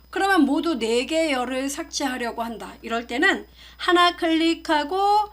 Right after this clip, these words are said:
맨 마지막 요 시트 히든, 쉬프트 키 누르고 히든. 이러면 네 개 열이 선택됩니다.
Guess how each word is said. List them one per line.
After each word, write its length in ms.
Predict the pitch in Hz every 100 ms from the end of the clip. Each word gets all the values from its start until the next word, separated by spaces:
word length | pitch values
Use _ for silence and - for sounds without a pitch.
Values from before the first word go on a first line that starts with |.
| -
맨 340 | 233 247 277 277
마지막 460 | 226 226 240 220
요 180 | 220 262
시트 380 | 262 285 285 214
히든, 460 | - 349 277 208 - - -
쉬프트 640 | - 370 370 370 359 339
키 160 | - 311
누르고 340 | 220 220 277
히든. 460 | 285 285 240 190 - _ -
이러면 560 | 254 277 277 330 370 370 - -
네 340 | 233 269 285 285
개 260 | 285 269
열이 320 | 214 202 269
선택됩니다. 800 | 302 302 285 285 - 202 202 -